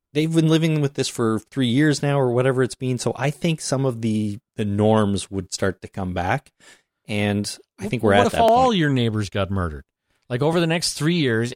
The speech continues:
Speaker 2: every single one of your neighbors got murdered, except for one,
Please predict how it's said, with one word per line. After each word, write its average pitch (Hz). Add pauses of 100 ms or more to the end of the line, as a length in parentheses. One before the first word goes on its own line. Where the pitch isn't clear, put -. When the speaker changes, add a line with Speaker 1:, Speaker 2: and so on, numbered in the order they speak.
(140)
Speaker 2:
every 185
single 165
one 135
of 131
your 127
neighbors 117
got 110
murdered, 95 (320)
except 147
for 202
one, 123